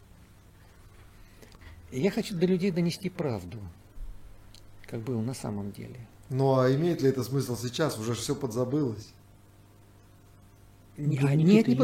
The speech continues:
Speaker 1: подзабылось. Я, я, я аккуратно, э, выписывал. Вот, вот, вот у меня день прошёл так,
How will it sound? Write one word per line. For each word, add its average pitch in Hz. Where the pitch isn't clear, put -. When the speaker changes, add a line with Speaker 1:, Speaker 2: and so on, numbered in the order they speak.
Speaker 1:
подзабылось. 254
Я, 208
я, 220
я 214
аккуратно, 208
э, 233
выписывал. 170
Вот, 180
вот, 185
вот 185
у 185
меня 180
день 180
прошёл 196
так, 277